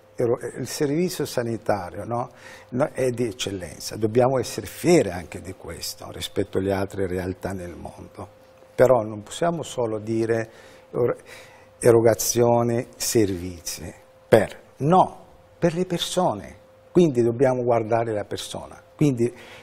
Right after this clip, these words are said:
la salute della persona, la persona vuol dire nel suo aspetto fisico, psicologico, sociale, economico, di tutto di più.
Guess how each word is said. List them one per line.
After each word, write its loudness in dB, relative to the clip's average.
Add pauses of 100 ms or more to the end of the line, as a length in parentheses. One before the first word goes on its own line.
(160)
la 6
salute 2
della 0
persona, -4
la -4
persona -2
vuol 0
dire 2
nel -6
suo -2
aspetto 0
fisico, -4
psicologico, -6
sociale, -8
economico, -10
di 0
tutto 2
di 0
più. -8